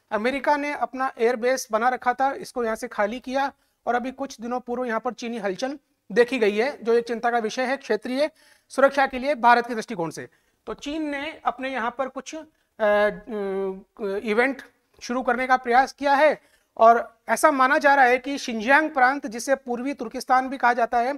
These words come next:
वहाँ पे उइगर मुस्लिमों पर नज़र रखने के लिए उसने इस एयरबेस को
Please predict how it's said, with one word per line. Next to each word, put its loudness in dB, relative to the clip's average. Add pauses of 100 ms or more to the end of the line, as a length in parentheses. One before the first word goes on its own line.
(400)
वहाँ 4
पे -8
उइगर 0
मुस्लिमों -4 (460)
पर 2 (260)
नज़र 6
रखने -2
के -8
लिए -2 (300)
उसने -4
इस -6
एयरबेस 2
को 0